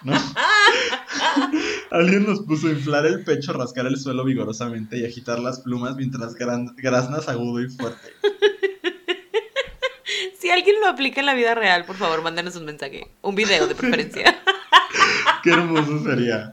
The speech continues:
Speaker 1: Qué hermoso
Speaker 2: No sería.
Speaker 1: sería.
Speaker 2: El siguiente es
Speaker 1: Ay.
Speaker 2: cantarles, creo yo. Esta chava canta así,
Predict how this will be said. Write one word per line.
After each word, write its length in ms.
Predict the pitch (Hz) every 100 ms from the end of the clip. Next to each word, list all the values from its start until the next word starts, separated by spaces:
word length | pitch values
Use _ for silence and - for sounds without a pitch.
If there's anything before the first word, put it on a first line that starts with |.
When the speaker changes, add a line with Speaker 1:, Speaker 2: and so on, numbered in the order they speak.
| -
Speaker 1:
Qué 360 | - 160 175 156
hermoso 320 | 135 135 139
Speaker 2:
No 80 | -
sería. 200 | - -
Speaker 1:
sería. 340 | 330 302 285 - - - - - - _ _ _ _
Speaker 2:
El 160 | 330 330
siguiente 600 | 320 311 330 226 262 381
es 80 | -
Speaker 1:
Ay. 280 | 151 135 -
Speaker 2:
cantarles, 720 | 294 254 220 220 202 180 - -
creo 300 | 190 180 196
yo. 300 | 175 160 -
Esta 280 | 269 381
chava 280 | 381 294 247
canta 460 | 247 208 208 196 202
así, 520 | 208 202 185 165